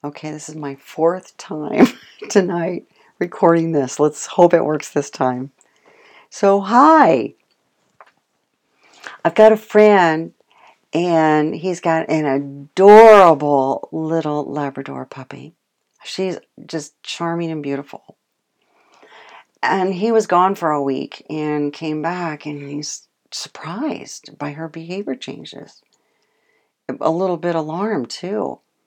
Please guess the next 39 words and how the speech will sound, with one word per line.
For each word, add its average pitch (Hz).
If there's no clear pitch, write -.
So -
she's 143
pulling 208
on 143
the 123
lead. 208
She, -
she -
wasn't 127
doing 113
that 180
last 151
week. 202
Just 170
running 156
right 208
out 233
to 170
the 175
end 220
and 143
pulling. 202
Before, 190
she -
was 139
happy 170
to 139
trot -
right 185
along 175
next 170
to 180
her 185
dad. 175
So -
what's 175
that 190
all 147
about? -